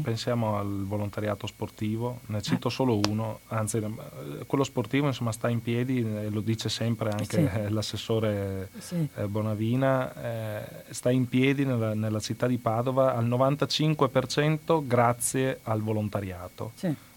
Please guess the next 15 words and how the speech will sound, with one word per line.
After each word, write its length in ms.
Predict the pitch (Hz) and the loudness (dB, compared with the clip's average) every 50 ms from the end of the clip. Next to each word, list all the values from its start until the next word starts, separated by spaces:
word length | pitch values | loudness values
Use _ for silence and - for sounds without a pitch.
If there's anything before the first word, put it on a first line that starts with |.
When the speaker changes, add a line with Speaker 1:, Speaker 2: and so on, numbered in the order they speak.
| - | -8
Speaker 1:
dei 200 | - 117 113 107 | -2 0 0 0
genitori, 640 | 98 107 107 113 113 113 - 139 143 139 135 135 127 | 0 0 0 -2 -2 0 2 2 4 4 4 2 2
dei 160 | 110 104 98 | 0 0 -2
dirigenti, 960 | 101 104 104 110 117 117 127 131 131 131 127 123 120 - 123 120 120 117 110 | -2 -2 -2 -2 -2 0 0 0 2 2 0 -2 -2 -2 0 0 2 2 2
delle 180 | 104 107 101 101 | 0 -2 -2 -4
persone 480 | - - 110 - - 117 117 120 117 107 | -2 -2 -4 -2 0 0 0 0 0 0
che 100 | - 110 | 0 -2
hanno 180 | 104 104 104 | -2 -2 -2
a 40 | 104 | -4
cuore 300 | - - 113 107 104 104 | -2 0 0 0 0 0
la 80 | 98 95 | -4 -4
squadra 320 | - - 101 101 101 98 | -4 -4 -4 -2 -4 -4
sportiva 640 | 95 - - 127 127 - - 135 139 139 147 151 151 - - - - - | -6 -4 -4 -4 -4 -2 0 0 2 4 4 4 2 2 -6 -20 -14 -6
e 120 | - 131 | -4 -2
soprattutto 840 | 131 - 139 131 - 139 131 - - 131 120 123 - - 131 131 131 | -2 0 0 2 2 2 2 4 2 0 0 2 2 4 4 4 4